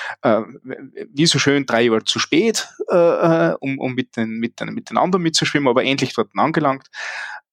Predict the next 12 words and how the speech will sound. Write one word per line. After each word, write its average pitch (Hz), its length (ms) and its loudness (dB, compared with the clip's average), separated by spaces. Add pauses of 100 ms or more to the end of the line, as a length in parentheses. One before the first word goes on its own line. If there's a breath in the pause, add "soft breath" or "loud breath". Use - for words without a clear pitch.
Ähm, 123 440 2
und, 135 320 0
und 135 240 -4
das 120 100 4
Erste, 135 300 2
was 131 100 0
passiert, 131 300 2
ist 123 140 2
natürlich, 117 340 -2
dass - 200 -2
man 110 100 -2
schaut, 123 480 2